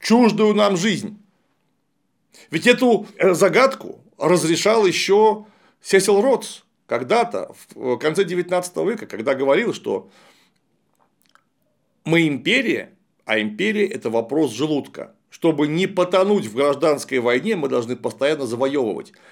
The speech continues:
Это не полная цитата, но смысл такой. И вот он погрузил Африку в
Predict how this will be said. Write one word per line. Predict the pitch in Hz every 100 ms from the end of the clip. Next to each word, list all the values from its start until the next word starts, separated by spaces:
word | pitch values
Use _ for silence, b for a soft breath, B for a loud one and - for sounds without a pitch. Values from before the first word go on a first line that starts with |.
| b
Это | - 156 160
не | 160
полная | 165 247 226
цитата, | 214 - 202 180
но | 160
смысл | 156 185 175
такой. | 135 151 139 95 - _ _ _ _ b b b -
И | 165
вот | 226 254
он | 233 - -
погрузил | 196 160 160 160 135 165 160 -
Африку | 151 165 175 175 202 202 - -
в | 156 151 139 135 -